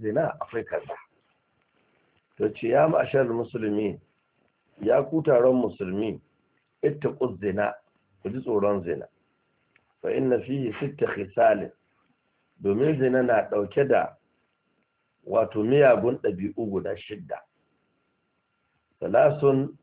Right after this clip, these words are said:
fid dunya." Uku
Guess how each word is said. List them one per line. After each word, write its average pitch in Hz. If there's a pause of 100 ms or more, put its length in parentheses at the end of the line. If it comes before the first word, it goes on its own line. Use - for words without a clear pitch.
fid 87
dunya." 82 (1040)
Uku 151